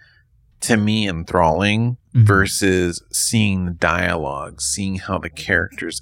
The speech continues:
Speaker 1: act. Like, something about BioShock that really always stood out to me was how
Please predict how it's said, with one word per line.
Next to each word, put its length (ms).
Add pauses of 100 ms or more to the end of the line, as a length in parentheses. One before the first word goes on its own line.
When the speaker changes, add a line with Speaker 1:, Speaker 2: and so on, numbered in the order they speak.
(140)
Speaker 1:
act. 480
Like, 220
something 400
about 280
BioShock 680
that 120
really 320
always 260
stood 260
out 200
to 100
me 360
was 260
how 520